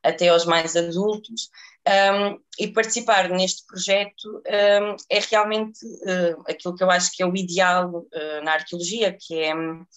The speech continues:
primeiro é um projeto, eh, de investigação, que corre muito bem, como o André diz, eh, e que acaba na musealização daquilo que foi, daquilo que foi descoberto, e onde, eh, eu acho que toda a equipa sentiu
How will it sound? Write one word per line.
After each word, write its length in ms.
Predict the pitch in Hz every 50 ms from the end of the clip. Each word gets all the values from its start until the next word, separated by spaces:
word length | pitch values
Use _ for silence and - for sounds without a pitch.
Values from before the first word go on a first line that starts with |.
| - - - - - - -
primeiro 260 | - 185 190 190 190
é 20 |
um 60 | 190 185
projeto, 580 | - 180 185 196 190 - - - - - - -
eh, 240 | 170 160 151 156 151
de 100 | 135 147
investigação, 600 | 160 165 - - 175 170 175 170 175 220 226 269 285
que 140 | - -
corre 240 | - 196 190 185 185 185
muito 240 | 190 190 185 185 -
bem, 240 | 190 185 180 180 180
como 200 | - 175 175 175
o 80 | 175 170
André 320 | 175 170 170 175 175 170
diz, 400 | 170 180 185 185 185 175 - - - - - - - - - - _ -
eh, 280 | 180 175 175 165 170
e 60 | 175
que 140 | 175 - 190
acaba 380 | 180 180 - 190 185 180 170 170
na 100 | 175 175
musealização 800 | 175 170 170 - 175 175 175 170 170 175 175 - 190 180 170 165
daquilo 320 | 165 165 - - 170 170 -
que 120 | - -
foi, 500 | - 180 175 170 165 160 151 147 151 - - - - - -
daquilo 300 | - - - 175 170 -
que 60 | -
foi 160 | - 170 170
descoberto, 580 | 170 - - - - - 190 202 208 208 - -
e 60 | 220
onde, 280 | 220 220 220 208 214 233 - - -
eh, 280 | 208 190 190 185 185 185 185
eu 140 | 180 175
acho 220 | 185 185 180 - -
que 80 | -
toda 180 | - 208 202 202
a 80 | 196 196
equipa 320 | 196 196 214 220 - 208
sentiu 640 | 208 - 208 196 196 190 - 202 208 214 220 220